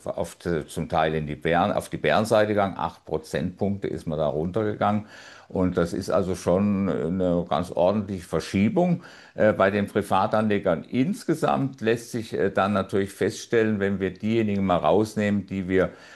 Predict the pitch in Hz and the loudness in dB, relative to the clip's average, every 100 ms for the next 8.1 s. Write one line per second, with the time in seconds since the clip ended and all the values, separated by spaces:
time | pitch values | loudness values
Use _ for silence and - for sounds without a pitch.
0 | - _ 90 82 82 104 170 - 110 113 | -20 _ -2 0 4 4 4 2 2 2
1 | 110 92 90 90 87 87 87 85 85 76 | 4 4 4 0 0 2 2 0 -2 0
2 | 78 107 95 92 98 98 90 87 87 - | 2 2 -2 -2 -2 0 2 2 -4 -8
3 | 98 101 - 90 87 - 101 98 92 104 | -4 -4 -2 -2 -2 0 -2 0 0 2
4 | 113 104 98 - 90 95 92 90 - - | 2 2 0 -4 -2 -2 -2 -6 -10 -6
5 | 69 82 90 - - 87 87 87 - 71 | -2 -2 -4 -8 -4 0 0 -2 -10 -6
6 | 71 85 - - 101 117 110 87 - 82 | -4 -6 -10 -4 -2 0 0 -2 -2 -2
7 | 78 76 73 92 90 87 87 87 - 82 | 0 0 0 0 -4 -2 -2 -2 -2 -2
8 | 82 | -4